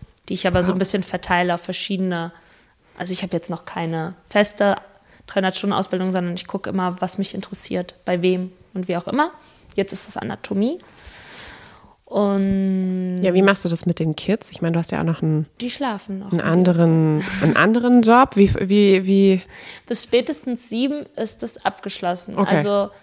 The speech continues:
Speaker 1: dann um sechs Uhr morgens mache ich meine eigene Praxis. Fünfzehn bis zwanzig Minuten bin ich dann selbst auf der Matte. Dann geht der Hund raus, dann mache ich mich fertig und um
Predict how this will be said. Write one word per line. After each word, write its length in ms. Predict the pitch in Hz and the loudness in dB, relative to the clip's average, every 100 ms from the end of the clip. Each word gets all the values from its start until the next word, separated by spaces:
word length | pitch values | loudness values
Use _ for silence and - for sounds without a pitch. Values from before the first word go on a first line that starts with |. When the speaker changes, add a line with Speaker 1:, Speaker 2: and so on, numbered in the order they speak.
| _ _ _ _ _ - | _ _ _ _ _ -2
Speaker 1:
dann 320 | 196 226 254 | 0 0 -2
um 240 | 240 220 - _ - - - - _ _ _ - | -4 -6 -10 _ -14 -14 -20 -20 _ _ _ -10
sechs 380 | 202 226 233 285 | 0 0 0 -4
Uhr 60 | |
morgens 800 | 269 269 277 277 294 320 - - | -2 0 0 -2 -6 -10 -14 -14
mache 260 | 208 208 208 | -10 -8 -8
ich 120 | - | -6
meine 260 | 202 196 - | -6 -6 -6
eigene 340 | 185 202 240 | -6 -6 -8
Praxis. 760 | 240 - - - - 302 - | -8 -10 -8 -8 -6 -6 -8
Fünfzehn 440 | - 240 233 - 226 | -10 -8 -8 -8 -6
bis 160 | 226 | -6
zwanzig 420 | - 220 226 240 247 | -4 -4 -4 -6 -6
Minuten 340 | 233 233 233 | -4 -4 -4
bin 120 | 220 | -4
ich 100 | 220 | -4
dann 160 | 214 202 | -4 0
selbst 300 | 208 214 254 | 0 0 -6
auf 100 | - | -6
der 100 | 240 | -4
Matte. 380 | 247 262 302 254 | -4 -2 -2 -2
Dann 380 | 214 208 208 202 _ | 0 0 -2 -6 _
geht 180 | 220 202 | -6 -4
der 120 | 196 | -4
Hund 260 | 202 220 - | -4 -4 0
raus, 240 | 262 302 | 0 0
dann 140 | 220 202 | -2 -2
mache 180 | 202 | -4
ich 140 | 208 - | -10 -12
mich 160 | 196 | -10
fertig 360 | - 180 - - | -6 -6 -6 -8
und 180 | 226 220 | -8 -4
um 240 | 208 202 | -2 -4